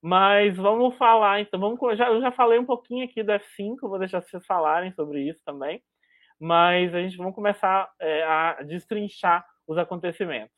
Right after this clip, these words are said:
É, pr-, primeiro, vantagem da Lindsay, gente. Foi muito legal, eu achei muito legal aquele momento, eu achei que,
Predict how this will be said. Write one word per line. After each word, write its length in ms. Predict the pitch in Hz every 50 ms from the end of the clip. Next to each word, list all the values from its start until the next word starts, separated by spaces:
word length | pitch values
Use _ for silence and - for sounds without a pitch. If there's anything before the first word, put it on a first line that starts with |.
| _ _ _ _ _ _ _ _ _ _ _ _
É, 760 | - 143 147 151 151 147 147 147 147 143 135 131 127 120 - _ _ _ _ _
pr-, 180 | - 214 226 - _
primeiro, 480 | 247 285 311 254 190 156 120 117 113 - _ _ _ _ _ _ _ _ _ -
vantagem 760 | 143 185 202 220 220 - 196 180 180 202 220 240 240 247 240
da 120 | 233 233 233
Lindsay, 460 | 214 180 165 156 143 - - 135 123
gente. 320 | 123 123 113 113 - - -
Foi 140 | - 226
muito 240 | 233 247 302 330 339
legal, 240 | 294 277 247 196 156
eu 160 | 175 233 269
achei 240 | 262 262 269 - 247
muito 180 | 226 226 220 240
legal 380 | 202 180 151 143 143 147 -
aquele 220 | 240 - 165 147 139
momento, 480 | 135 135 131 127 135 139 151 156 -
eu 160 | 170 170 160
achei 340 | 160 165 160 - - 170 175
que, 240 | 170 - 180 170 -